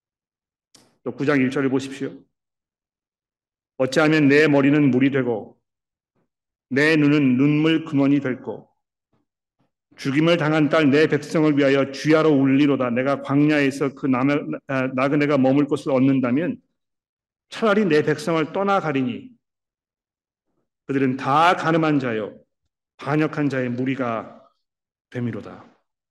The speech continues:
아, 속상한 일을 당하면 이제 "가슴이 찢어진다."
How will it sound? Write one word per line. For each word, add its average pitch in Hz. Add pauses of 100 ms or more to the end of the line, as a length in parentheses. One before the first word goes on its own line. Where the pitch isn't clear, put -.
(4000)
아, 98
속상한 180
일을 160
당하면 131 (280)
이제 120
"가슴이 151
찢어진다." 135